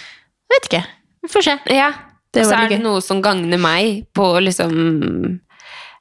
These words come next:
Speaker 2: og er det noe som kan bli dritbra, liksom, eller ja.
Speaker 1: Ja.
Speaker 2: Prøver å
Speaker 1: Spennende.
Speaker 2: tenke litt sånn i det lange løpet, om det er noe som jeg liksom synes hadde vært dritfett, eller ja,
Speaker 1: Ja.
Speaker 2: noe som jeg hadde vært stolt av, eller
Speaker 1: Ja.
Speaker 2: ja.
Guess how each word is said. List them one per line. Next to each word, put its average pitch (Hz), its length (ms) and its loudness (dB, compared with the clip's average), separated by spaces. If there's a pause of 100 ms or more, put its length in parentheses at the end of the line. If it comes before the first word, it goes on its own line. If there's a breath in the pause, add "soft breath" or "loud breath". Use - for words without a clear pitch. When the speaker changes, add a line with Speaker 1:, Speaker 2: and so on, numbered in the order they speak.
(120)
Speaker 2:
og 214 140 4
er 185 160 0
det 190 100 -8
noe 170 300 -2
som 165 520 -2
kan 170 300 -2
bli 170 140 2
dritbra, 175 760 -2
liksom, 202 320 -2
eller 180 240 0
ja. 165 220 0 (120)
Speaker 1:
Ja. 226 260 2 (800)
Speaker 2:
Prøver 190 220 2
å - 20 2
Speaker 1:
Spennende. 190 80 0
Speaker 2:
tenke 190 260 -2
litt 175 140 0
sånn 175 180 -2
i 175 40 0
det 175 140 0
lange 165 440 -2
løpet, 165 320 -2
om - 160 -2
det 185 80 0
er 175 80 -2
noe 170 160 -2
som 170 240 -4 (840 loud breath)
jeg 185 140 2
liksom 165 440 0
synes - 240 -4
hadde 165 160 0
vært 165 280 -2
dritfett, - 1000 -4
eller 156 320 0
ja, - 200 -2 (180)
Speaker 1:
Ja. 214 200 2 (140)
Speaker 2:
noe 196 100 2
som 185 160 -2
jeg 175 100 0
hadde 165 100 -6
vært - 100 -4
stolt - 520 -4
av, 180 260 0
eller - 160 0
Speaker 1:
Ja. 220 140 2
Speaker 2:
ja. 180 160 -4